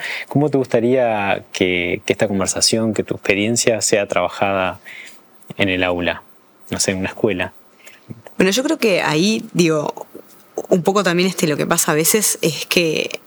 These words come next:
Speaker 2: son cosas que a veces no se conocen, ¿no? Este, mujeres en tecnología o mujeres emprendiendo,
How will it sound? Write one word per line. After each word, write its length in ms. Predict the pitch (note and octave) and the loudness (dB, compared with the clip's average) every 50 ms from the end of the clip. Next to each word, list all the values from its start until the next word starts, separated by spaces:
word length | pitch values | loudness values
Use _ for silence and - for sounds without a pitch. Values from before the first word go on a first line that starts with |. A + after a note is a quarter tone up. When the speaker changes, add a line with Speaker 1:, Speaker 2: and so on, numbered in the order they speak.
| - - - - - - - - - | -20 -20 -20 -20 -20 -20 -20 -6 -2
Speaker 2:
son 240 | - - - F#3+ F3+ | 0 2 4 4 2
cosas 200 | G3 G#3 G#3+ G3 | 2 0 0 2
que 80 | F3+ | 2
a 20 | E3+ | 0
veces 180 | E3 - F#3 | 2 0 0
no 80 | E3+ F3+ | 2 2
se 120 | - E3 | 0 2
conocen, 440 | D3+ D#3 D#3+ F3 E3 - - D3 C#3+ | 2 2 2 2 2 0 0 0 0
¿no? 160 | D3+ E3 F3+ | 2 2 2
Este, 420 | E3+ D#3 - - D#3+ D3 - - - - - - - - | 0 -2 -4 -6 -4 -4 -4 -4 -6 -8 -12 -14 -6 -2
mujeres 420 | - E3 - - G3+ G3 F#3+ - - | 0 0 2 2 2 2 2 2 0
en 80 | F3 | 0
tecnología 720 | D3+ D#3 D#3 D#3+ D#3 D#3 D#3+ D#3+ - - F3+ E3+ E3 - - | 0 0 0 0 0 -2 -2 0 0 2 2 2 2 0 0
o 60 | - | 0
mujeres 420 | D#3 D#3 D3+ - F3+ F3 F3 E3+ - | -2 -2 -2 0 0 0 0 0 0
emprendiendo, 960 | D#3+ D#3 - D3+ D3+ D3+ D#3 F3 F3+ F3 E3+ D#3+ D#3 D#3 D#3 D#3+ D#3+ D#3 | -2 0 0 0 0 2 2 2 2 2 2 2 2 2 2 2 0 0